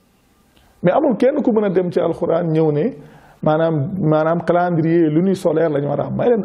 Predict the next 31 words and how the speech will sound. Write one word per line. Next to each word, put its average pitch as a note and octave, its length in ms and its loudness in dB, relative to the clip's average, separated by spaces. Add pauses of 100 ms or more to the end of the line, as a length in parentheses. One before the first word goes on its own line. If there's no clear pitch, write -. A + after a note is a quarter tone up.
Alxuraan, C4 720 -2 (1040)
Yàlla G#3 560 2 (1200)
jàngalewul G#3 960 2
lu F#3 80 2
ñuy G3 160 2
wax F3 240 0 (120)
calendrier, D#3+ 800 0 (920)
di E3 260 2
indi F3+ 240 2
ay D#3+ 220 2
turu D#3+ 260 2
mois, D3+ 500 0
nangam, C#3+ 380 -2
nangam, C#3+ 340 -2
xeet C#3 240 -2
boobu. - 220 -4 (1080)
Ndax C3 180 0
bokk G#3 280 2
na A3 100 2
ci - 100 2
argument F3+ 500 0
yi D#3+ 100 0
nga F3 100 2
xam E3+ 160 -2
ne D3 80 -6
moom D3 260 0
la C#3+ 100 2
nit C#3+ 180 0
ñi C3+ 120 0
di C3 160 0
joxe, B2+ 320 -4